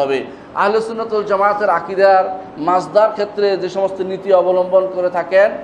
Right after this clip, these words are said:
তার মধ্যে এক নম্বর হচ্ছে আকীদার ক্ষেত্রে কেবল বিশুদ্ধ হাদিসে গ্রহণ করা হবে। আকীদার ক্ষেত্রে কেবল বিশুদ্ধ হাদিসে গ্রহণ করা হবে। আকীদার ক্ষেত্রে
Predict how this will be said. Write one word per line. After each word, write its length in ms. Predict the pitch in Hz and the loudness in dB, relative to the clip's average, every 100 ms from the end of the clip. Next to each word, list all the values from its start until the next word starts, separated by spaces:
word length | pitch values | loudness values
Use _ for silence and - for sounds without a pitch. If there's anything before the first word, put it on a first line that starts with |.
| - - | -16 0
তার 140 | 185 185 | 0 2
মধ্যে 180 | 180 185 190 | 0 4 4
এক 60 | 190 214 | 2 -2
নম্বর 200 | 214 208 | 0 0
হচ্ছে 240 | 185 - 165 120 - - - - - - - | -2 -2 -4 -4 -8 -20 -20 -20 -20 -20 -6
আকীদার 480 | - 165 202 196 208 208 | -2 0 2 4 4 4
ক্ষেত্রে 400 | 202 196 - 196 202 208 202 | -2 -4 -4 0 4 4 4
কেবল 360 | 180 180 185 196 190 190 | 2 4 6 4 2 -6
বিশুদ্ধ 420 | - 202 175 180 208 208 220 - - - - | -10 -12 -8 0 4 4 2 -2 -16 -20 -4
হাদিসে 400 | 156 165 165 202 202 175 | -2 -2 -2 0 0 2
গ্রহণ 240 | 170 165 156 | 0 2 0
করা 160 | 151 139 | 0 0
হবে। 160 | 127 107 - - - - - - - - - | 0 -4 -10 -16 -20 -20 -20 -20 -20 -12 -4
আকীদার 340 | 160 180 190 190 | -2 0 2 2
ক্ষেত্রে 300 | 190 185 196 196 190 | -2 -4 -2 -2 0
কেবল 280 | 180 175 190 196 | 2 4 2 0
বিশুদ্ধ 320 | 165 208 180 208 | -6 -8 0 4
হাদিসে 280 | 180 175 185 185 | 4 0 -4 -2
গ্রহণ 200 | 170 165 156 | 0 0 0
করা 160 | 156 147 | 2 4
হবে। 180 | 143 127 - - - - - - - | 4 -2 -4 -16 -20 -20 -20 -8 -2
আকীদার 400 | 156 160 185 185 | -2 0 0 0
ক্ষেত্রে 260 | 185 196 | -4 0